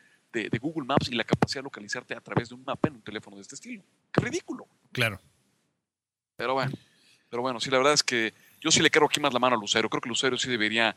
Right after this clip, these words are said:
Speaker 1: entender un poquitín más la, la, la funcionalidad del sistema y, y entender sus limitaciones o los peligros sin base a su configurarlo, ¿no?
Speaker 2: Así es.
Speaker 1: Pero cada quien su rollo. Creo que sería
Speaker 2: Así
Speaker 1: triste que
Speaker 2: es.
Speaker 1: perder una demanda de ese estilo.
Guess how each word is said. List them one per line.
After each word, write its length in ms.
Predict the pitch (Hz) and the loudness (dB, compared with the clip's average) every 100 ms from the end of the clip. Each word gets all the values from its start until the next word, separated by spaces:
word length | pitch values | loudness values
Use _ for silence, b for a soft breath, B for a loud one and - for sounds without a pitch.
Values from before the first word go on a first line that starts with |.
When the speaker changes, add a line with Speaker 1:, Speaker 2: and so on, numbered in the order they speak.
| b | b
Speaker 1:
entender 280 | 110 117 131 | -14 -6 -4
un 60 | 131 | -4
poquitín 420 | 117 - - 120 | -10 -12 -14 -8
más 120 | 120 | -6
la, 100 | 110 - | -6 -4
la, 220 | 117 107 | 0 0
la 100 | 98 | 0
funcionalidad 520 | - 107 107 104 107 | -8 -10 -6 -2 0
del 100 | 117 | -2
sistema 480 | 110 - - 117 120 - b b b | -2 -6 -6 -2 -4 -4 b b b
y, 240 | 120 120 | -4 -2
y 40 | |
entender 280 | 123 113 135 | -4 -2 -2
sus 240 | - 170 160 | -2 -4 -4
limitaciones 720 | 131 131 - 110 127 131 131 | -4 -4 -2 -2 -2 -4 -6
o 120 | 117 | -2
los 200 | 120 123 | -2 -2
peligros 400 | - 107 104 110 - | -2 -4 -4 -6 -6
sin 120 | 98 | -4
base 200 | 101 - | -4 -4
a 20 | |
su 60 | 98 | -8
configurarlo, 520 | 98 101 101 90 - 110 | -16 -16 -16 -18 -18 -16
¿no? 120 | 131 _ | -16 _
Speaker 2:
Así 280 | 110 - 107 | -8 -6 -4
es. 120 | 104 | -2
Speaker 1:
Pero 200 | 113 101 - _ - | 0 -2 -4 _ 0
cada 160 | 131 | 2
quien 160 | - 107 | 2 -2
su 80 | 104 | -4
rollo. 200 | 101 95 | -6 -4
Creo 160 | 123 | -4
que 100 | - | 0
sería 140 | 127 120 | 2 2
Speaker 2:
Así 80 | |
Speaker 1:
triste 180 | 90 - | 2 -2
que 40 | 90 | -2
Speaker 2:
es. 40 | |
Speaker 1:
perder 140 | 117 117 | -2 -2
una 80 | |
demanda 260 | 104 104 101 | -2 -4 -6
de 60 | 98 | -2
ese 120 | - | -2
estilo. 260 | - 95 | -2 -16